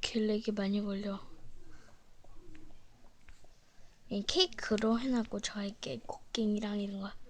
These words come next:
활이랑 화살이랑 이런 거 다 분리해놔가지고. 결 구백구십 더블유 할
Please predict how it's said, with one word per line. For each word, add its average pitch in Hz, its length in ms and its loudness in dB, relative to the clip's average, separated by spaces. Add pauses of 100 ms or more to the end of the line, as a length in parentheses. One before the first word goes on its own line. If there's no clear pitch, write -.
(540)
활이랑 302 420 12
화살이랑 269 680 6
이런 190 200 0
거 190 80 -4
다 - 260 -4
분리해놔가지고. - 840 2 (1400)
결 233 240 10
구백구십 247 800 10 (120)
더블유 277 380 12
할 - 720 8